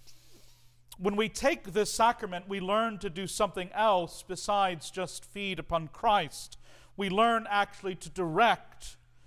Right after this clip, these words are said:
all of the hungers that are present in our lives toward the reality to which the Lord's Supper points and participates in.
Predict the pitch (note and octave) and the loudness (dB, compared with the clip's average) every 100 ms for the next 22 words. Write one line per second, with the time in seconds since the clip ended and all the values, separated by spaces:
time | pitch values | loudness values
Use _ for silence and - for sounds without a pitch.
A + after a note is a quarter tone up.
0 | - - - - G3+ A#3+ C4 B3+ A3+ E3+ | -20 -20 -10 4 8 8 8 4 -2 -8
1 | F3+ - B3 B3 A#3 D#3 D3+ E3+ B3 F#3 | -10 2 2 2 -4 -4 -2 -2 -2 -6
2 | - - - - _ - G3 G3 - A3+ | -10 -12 -18 -20 _ -2 2 0 0 0
3 | A3 G3 G3 F#3 F3 E3+ F3+ F#3+ D3 C3 | 0 -2 -4 4 4 6 6 4 4 -2
4 | F#3 F#3+ - - - - - - - - | -8 -8 -8 -8 -12 -18 -20 -20 -16 0
5 | B3+ C4 G#3+ G#3 E3 G3 G3+ G3+ F#3 B3 | 4 6 6 2 -4 -4 -4 0 4 6
6 | C4 E3+ D3+ D#3+ G3 - G3+ G3 G3 - | 4 0 -6 -8 -8 -8 -4 0 -2 -4
7 | - F3+ F3+ F#3 E3 - F#3+ - E3+ E3 | -8 -4 0 0 0 -4 -4 -2 -2 -4
8 | D3 - - - - - A3+ C#3 A2 - | -6 -18 -20 -20 -6 0 0 0 -12 -14
9 | - - E3+ - A3 C4+ B3 F3 - A#2+ | -12 -8 -8 -6 -2 -2 0 -2 -4 -8
10 | - B2+ G2+ F#2 | -8 -10 -10 -14